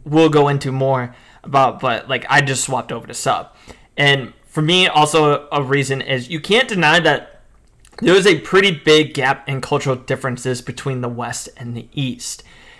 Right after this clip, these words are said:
And it comes back to what I said about earlier about losing things in translations. But there can be things that, for instance, in Japan, is more comfortable with saying over on air than America has with their censorship.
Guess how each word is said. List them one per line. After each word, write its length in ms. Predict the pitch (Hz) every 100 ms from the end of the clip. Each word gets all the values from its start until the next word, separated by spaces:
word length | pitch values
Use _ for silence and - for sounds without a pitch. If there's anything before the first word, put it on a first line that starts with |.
| _
And 100 | -
it 40 | 147
comes 280 | 202 208 175
back 300 | 165 175 175
to 160 | 170
what 200 | 147 143
I 100 | 147
said 320 | 147 - 135 139
about 500 | - - 131 131 -
earlier 300 | 127 135 139
about 380 | 131 135 - 143
losing 340 | 131 143 139
things 300 | 139 131 127
in 180 | - 127
translations. 1000 | - 131 123 - 123 - 165 175 208 - - - - - _ _
But 100 | 156
there 100 | 196
can 260 | - 226 220
be 300 | 220 180 -
things 320 | 175 170 160
that, 240 | 160 139 139
for 260 | 143 - - -
instance, 420 | 156 151 147 139
in 160 | 151
Japan, 600 | 135 135 175 190 175 165 - - - -
is 180 | 147
more 160 | 143 139
comfortable 520 | 139 165 185 156 143
with 180 | 139 139
saying 300 | - 143 139 -
over 500 | 147 127 139 131 127 - - _ - - -
on 220 | 135 139 -
air 500 | 160 160 147 139 -
than 240 | 147 139 135
America 400 | 135 139 139 135
has 320 | 120 131 123
with 160 | 127 127
their 120 | 127
censorship. 720 | - 143 147 131 - 65